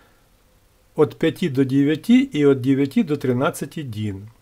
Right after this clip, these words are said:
Включение-выключение питания — автоматическое. Ле-, регулировка степени затемнения — внешняя. Регулировка чувствительности — внутренняя. Питание — солнечный элемент плюс две батарейки.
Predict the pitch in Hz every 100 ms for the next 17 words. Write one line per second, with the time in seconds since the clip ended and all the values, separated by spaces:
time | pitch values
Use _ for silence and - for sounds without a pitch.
0 | - - 139 139 208 226 214 202 196 202
1 | - 180 180 180 180 190 - 123 110 107
2 | - 139 147 - 196 220 - 127 120 117
3 | - 110 107 107 - - - _ _ 127
4 | 143 143 147 151 165 185 233 - 120 -
5 | 185 196 190 185 135 147 185 175 147 127
6 | 120 107 113 120 120 143 131 117 120 110
7 | 107 - 127 123 143 170 220 220 185 -
8 | 170 - 165 135 127 120 117 - 110 127
9 | 160 139 127 117 113 107 113 _ - -
10 | _ - 190 - 160 135 123 110 - -
11 | - 170 147 127 - 123 123 135 165 226
12 | 214 - 143 175 110 135 151 160 160 143
13 | 113 104 - 117